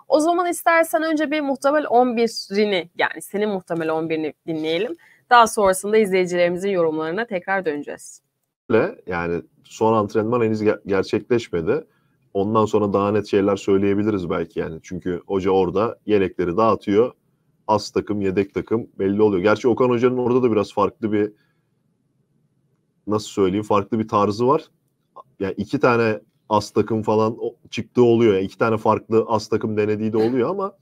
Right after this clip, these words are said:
Speaker 2: aşağı yukarı belli oluyor tabii ki on bir. Şöyle bir beklentim var benim. Muslera kalede olacak tabii ki. Savunmanın sağında Sacha Boey, stoper ikilisi bozulmadan Abdülkerim Sanchez. Sol tarafta yine Angelinho. Orta saha merkez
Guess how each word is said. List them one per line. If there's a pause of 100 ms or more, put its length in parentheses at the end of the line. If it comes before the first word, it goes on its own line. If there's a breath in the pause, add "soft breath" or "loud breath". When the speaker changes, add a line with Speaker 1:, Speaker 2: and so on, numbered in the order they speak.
(200)
Speaker 2:
aşağı
yukarı
belli
oluyor
tabii
ki
on
bir. (420)
Şöyle
bir
beklentim
var
benim.
Muslera (160)
kalede
olacak
tabii
ki. (480)
Savunmanın
sağında
Sacha
Boey,
stoper
ikilisi
bozulmadan
Abdülkerim
Sanchez. (520)
Sol
tarafta
yine
Angelinho. (500)
Orta
saha
merkez